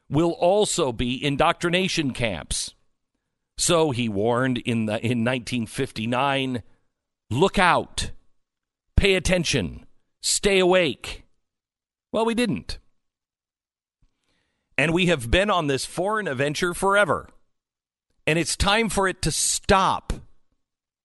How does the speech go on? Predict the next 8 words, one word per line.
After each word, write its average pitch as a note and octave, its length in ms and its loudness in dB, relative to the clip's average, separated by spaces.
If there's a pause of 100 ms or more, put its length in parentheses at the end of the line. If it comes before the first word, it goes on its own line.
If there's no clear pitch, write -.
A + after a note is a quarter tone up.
(2250)
Now, C3+ 140 2
how G#3 140 4
do G#3 100 4
I E3 100 4
square G3 440 0
this B2 280 -2
with B2+ 200 0
a, G#2+ 340 -2